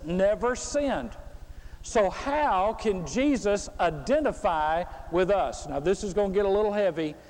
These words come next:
and I'm gonna try to make it as simple as I can because I need it simple so I can understand it. If you will circle verse two and take a line down or mark a note and go to verse fifteen. Verse two says that the earthly priest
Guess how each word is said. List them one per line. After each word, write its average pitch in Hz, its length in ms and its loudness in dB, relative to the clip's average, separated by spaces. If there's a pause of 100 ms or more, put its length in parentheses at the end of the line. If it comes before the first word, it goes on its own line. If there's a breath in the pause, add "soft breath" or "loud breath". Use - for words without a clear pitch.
(120)
and 147 100 -4
I'm 160 60 0
gonna 165 140 -2
try 165 180 2
to 170 60 2
make 175 240 0
it 156 60 0
as 147 100 -4
simple 196 320 -2
as 175 140 -2
I 160 100 0
can 196 260 -4
because 160 380 0 (260 loud breath)
I 202 160 4
need 196 200 2
it 165 120 -2
simple 180 320 0
so 170 220 0
I 165 160 2
can 143 160 -6
understand 120 520 -10
it. - 100 -14 (680 soft breath)
If 147 180 -4
you 226 200 4
will 277 120 2
circle 214 520 0
verse 196 400 -2
two 160 560 0 (360 loud breath)
and 151 200 -2
take 220 240 0
a 254 60 0
line 226 480 0
down 160 420 0
or 165 180 0
mark 175 320 0
a 233 80 0
note 208 400 2
and 156 220 -4
go 190 120 4
to 175 120 0
verse 170 320 -2
fifteen. 147 600 -6 (1200 loud breath)
Verse 190 260 2
two 294 300 2
says 160 460 -2
that 190 120 2
the 180 160 2
earthly 214 460 2
priest 170 520 0